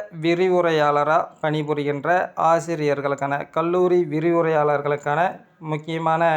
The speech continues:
ஒரு செய்தி. தகுதியற்ற விரிவுரையாளர்கள் டிஸ்மிஸ் செய்யப்படுவார்கள் அப்படிங்கிற ஒரு செய்தியை வந்து உயர்கல்வித்துறை அமைச்சர் பொன்முடி அவர்கள் வந்து தெரிவித்திருக்கிறாரு. அதே சமயத்துல இன்னொரு முக்கியமான செய்தியும்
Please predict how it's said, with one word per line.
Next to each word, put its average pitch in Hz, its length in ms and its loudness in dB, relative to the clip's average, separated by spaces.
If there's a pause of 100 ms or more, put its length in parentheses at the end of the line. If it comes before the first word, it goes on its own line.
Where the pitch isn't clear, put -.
(140)
ஒரு 143 260 -6
செய்தி. 151 380 -2 (680)
தகுதியற்ற 190 640 0 (360)
விரிவுரையாளர்கள் 170 960 2 (340)
டிஸ்மிஸ் 175 580 -4
செய்யப்படுவார்கள் 147 720 -2
அப்படிங்கிற 147 500 -4 (380)
ஒரு 151 220 -4
செய்தியை 156 440 -4
வந்து 151 260 -2 (640)
உயர்கல்வித்துறை 151 800 -2 (100)
அமைச்சர் 156 460 -6 (140)
பொன்முடி 165 420 -2
அவர்கள் 143 240 0
வந்து 147 300 -2
தெரிவித்திருக்கிறாரு. 143 680 -2
அதே 175 280 -2
சமயத்துல 165 520 -2
இன்னொரு 165 400 0
முக்கியமான 175 800 -2
செய்தியும் 156 500 -4